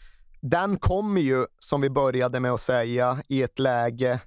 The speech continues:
där Leeds United plötsligt var tillbaka på toppen. Och det var inte bara det att de toppade Premier League, det var ju det att de för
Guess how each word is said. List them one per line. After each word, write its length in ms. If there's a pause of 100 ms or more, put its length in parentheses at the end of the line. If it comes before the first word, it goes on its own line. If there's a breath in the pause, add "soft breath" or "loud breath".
där 240
Leeds 400
United 760 (240)
plötsligt 420
var 120
tillbaka 1040 (140)
på 100
toppen. 760 (560)
Och 80
det 80
var 80
inte 200
bara 480
det 120
att 140
de 120
toppade 920 (140)
Premier 360
League, 460 (360)
det 100
var 180
ju 100
det 300
att 260
de 400
för 480